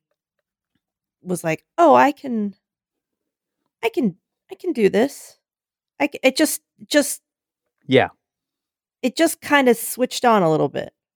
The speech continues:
Speaker 1: Um, because you
Speaker 2: Yeah.
Speaker 1: do adapt.
Speaker 2: Definitely.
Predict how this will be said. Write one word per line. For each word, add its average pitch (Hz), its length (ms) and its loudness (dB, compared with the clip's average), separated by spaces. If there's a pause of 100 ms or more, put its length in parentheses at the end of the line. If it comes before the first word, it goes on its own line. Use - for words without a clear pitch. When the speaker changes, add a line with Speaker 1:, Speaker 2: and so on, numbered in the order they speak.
(2250)
Speaker 1:
Um, 208 420 2 (300)
because 240 300 -4
you 277 60 0
Speaker 2:
Yeah. 156 140 6
Speaker 1:
do 196 60 2
adapt. - 480 -8 (2250)
Speaker 2:
Definitely. 104 640 -4